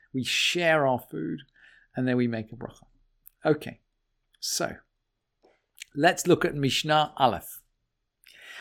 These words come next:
Hadar im hanochri, someone who lives in a courtyard with a non-Jew. Hadar im hanochri bechatzer.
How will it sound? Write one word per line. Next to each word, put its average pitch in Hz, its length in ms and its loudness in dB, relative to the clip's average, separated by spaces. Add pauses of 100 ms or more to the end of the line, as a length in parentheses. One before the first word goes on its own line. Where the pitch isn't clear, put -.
(280)
Hadar 202 720 6
im 139 120 2
hanochri, 135 920 2
someone 185 360 0
who 165 120 4
lives 165 440 6
in 156 80 0
a 147 60 -2
courtyard 139 880 0 (920)
with 156 280 6
a 156 80 4
non-Jew. 160 880 2
Hadar 202 600 4
im 160 160 0
hanochri 165 840 2
bechatzer. - 680 -2